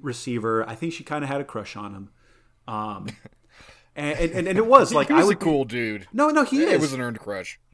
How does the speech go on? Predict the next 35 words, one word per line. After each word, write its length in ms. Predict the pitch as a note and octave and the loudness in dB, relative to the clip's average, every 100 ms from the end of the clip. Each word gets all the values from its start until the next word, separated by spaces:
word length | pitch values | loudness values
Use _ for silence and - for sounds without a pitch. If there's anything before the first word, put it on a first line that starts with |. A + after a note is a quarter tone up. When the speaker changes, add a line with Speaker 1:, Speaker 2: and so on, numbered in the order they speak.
| - | -8
Speaker 1:
Yeah, 280 | A3 C#4+ B2+ | -4 -4 -2
yeah, 200 | G#3 C4 | -2 -2
exactly. 480 | F#3 G3 A#3 A2+ G#2 | -2 -6 -4 -8 -8
He, 200 | F3 G3+ | -8 -8
he, 160 | E3+ | -10
he 80 | F#3+ | -10
was 100 | F#3 | -4
awesome. 340 | F3+ A3 - A#2+ | -2 -2 -4 -8
And 120 | C3 | -6
so, 380 | - D#3 D3+ D3+ - - | -2 0 0 -4 -18 -6
and, 140 | E3 | -4
and 80 | G3 | 0
it 80 | G#3+ | 0
was, 300 | B3 B3+ B2+ | 2 2 2
there 80 | D#3 | 2
would 160 | F3+ D#3 | 2 0
be, 180 | F3+ F3+ | -6 -4
you 120 | D#3+ | -2
know, 160 | C#3+ | -2
like, 440 | D3+ A#2+ A2 A2 - _ _ _ - | 0 0 -2 -6 -12 _ _ _ -10
getting 260 | B2+ D#3 D#3 | -2 0 0
into, 200 | D#3 D#3 | -2 -2
like, 240 | C3+ A2+ - _ _ - | -2 -2 -8 _ _ -20
first 280 | - E3 D#3+ | -8 -6 -6
couple 160 | E3+ D3 | -6 -6
years 160 | C#3+ | -6
of 80 | C3 | -6
high 160 | - B2 | -6 -6
school, 300 | A#2+ C3 A#2+ | -6 -8 -8
something 280 | - A#2+ B2 | -10 -10 -6
like 180 | A#2 A#2 | -6 -4
that, 260 | A#2+ A#2 - | -4 -4 -8
I 180 | C3 C3+ | -4 -4
would 180 | C#3 B2+ | -4 -4
be, 300 | C3 B2+ | -2 -2